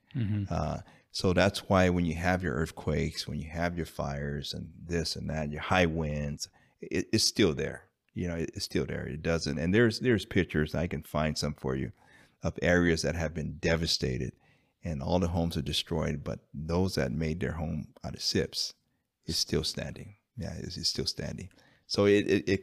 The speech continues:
Speaker 2: kinda, um, hits all the categories. Yeah. So as a realtor, uh, I'm working with a really good friend of mine now, Abe Lee. If you go on the internet, you've probably seen Abe Lee seminars.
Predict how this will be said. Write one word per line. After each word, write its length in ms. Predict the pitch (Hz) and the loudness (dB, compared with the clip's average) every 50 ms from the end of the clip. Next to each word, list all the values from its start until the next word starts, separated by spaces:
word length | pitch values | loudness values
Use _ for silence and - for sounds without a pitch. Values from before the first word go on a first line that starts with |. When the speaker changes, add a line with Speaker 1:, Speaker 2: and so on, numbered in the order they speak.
| - | 0
Speaker 2:
kinda, 400 | - 175 190 180 139 98 71 - - _ _ _ _ _ _ _ _ _ _ _ _ _ - | -2 0 2 2 2 2 0 -2 -8 _ _ _ _ _ _ _ _ _ _ _ _ _ -6
um, 360 | 90 87 82 82 80 - 92 - | -4 -2 -2 0 -2 -4 -6 0
hits 300 | - 120 123 123 - 107 | 2 4 4 4 4 2
all 140 | 104 117 | 2 2
the 80 | 117 - | 2 0
categories. 880 | - - 98 92 95 95 82 - 69 - - - - 69 - - - - - _ - | 0 0 0 0 2 0 0 -2 -4 -6 -8 -10 -12 -12 -12 -12 -14 -14 -16 _ -12
Yeah. 140 | - - - - - _ _ _ _ _ _ _ - | -12 -12 -12 -14 -18 _ _ _ _ _ _ _ -10
So 240 | - - 101 92 | -6 -2 0 2
as 240 | - 90 110 104 107 | 4 4 4 6 6
a 40 | 101 | 6
realtor, 680 | 92 95 101 123 147 135 - - - 78 78 78 78 - | 6 8 8 8 6 6 4 2 0 0 0 0 -2 -2
uh, 220 | - 85 82 80 82 | -4 -4 -2 -2 0
I'm 100 | 85 87 | 0 2
working 360 | 90 92 92 - 87 82 80 | 2 2 0 0 -2 -2 0
with 180 | 82 85 80 76 | 0 0 0 0
a 160 | 73 73 76 | -2 -2 0
really 300 | 78 87 92 92 90 82 | 2 2 4 4 4 2
good 120 | 87 78 | 0 -2
friend 240 | - - - 87 85 | -2 -4 -4 -2 -2
of 60 | 82 | -2
mine 220 | 80 76 73 76 76 | -2 -4 -6 -6 -8
now, 220 | 76 73 73 65 - | -8 -10 -12 -10 -6
Abe 220 | - 92 82 - 82 | -4 -4 -4 -2 -4
Lee. 560 | 80 80 80 80 80 80 80 - - - - | -4 -2 -2 -4 -4 -6 -10 -14 -18 -18 -18
If 200 | - - - - | -18 -18 -16 -14
you 100 | 82 82 82 | -14 -14 -8
go 280 | - - 82 82 78 78 78 | -2 0 0 0 0 -2 -4
on 240 | 80 67 62 - - | -6 -8 -8 -10 -12
the 80 | - - | -8 -4
internet, 440 | 82 82 80 78 78 78 76 69 - | -4 -2 -2 -2 -2 -4 -4 -6 -10
you've 140 | 78 78 - - _ _ - | -14 -16 -18 -20 _ _ -12
probably 280 | - 82 76 73 73 | -10 -8 -8 -6 -4
seen 240 | - - - 78 - - | -4 -4 -4 -4 -4 -2
Abe 220 | - 85 80 87 92 | 0 0 0 0 -2
Lee 80 | 78 | -2
seminars. 720 | 76 - - - 78 80 78 78 76 71 78 - - - | -2 0 0 0 -2 -2 -2 -2 -2 -4 -4 -6 -8 -10